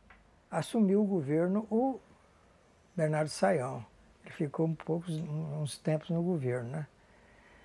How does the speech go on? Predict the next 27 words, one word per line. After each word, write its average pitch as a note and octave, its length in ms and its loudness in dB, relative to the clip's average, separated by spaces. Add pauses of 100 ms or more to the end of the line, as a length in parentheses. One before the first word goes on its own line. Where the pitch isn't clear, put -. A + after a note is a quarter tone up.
(640)
Enquanto A3 480 6
preparava G#3+ 800 8
aquela D#3+ 240 6
eleição E3+ 400 4
suplementar, F3+ 760 4
et D#3 160 0
cetera F3 340 4
e - 40 -10
tal, A3+ 400 4
isso C4+ 160 -4
demorou C4+ 460 8
aí F#3+ 140 8
uns E3 180 4
dois, F3 320 6
dois, E3+ 340 6
três B2+ 280 0
meses C#3+ 240 0
quase, C3+ 320 0
uns, - 200 -8
uma D3 140 -10
coisa G3 260 0
assim, C3 280 -6
né? D#3+ 180 -2 (580)
Quando D4+ 240 8
houve D#3 280 12
a D3 100 12
eleição C4 580 6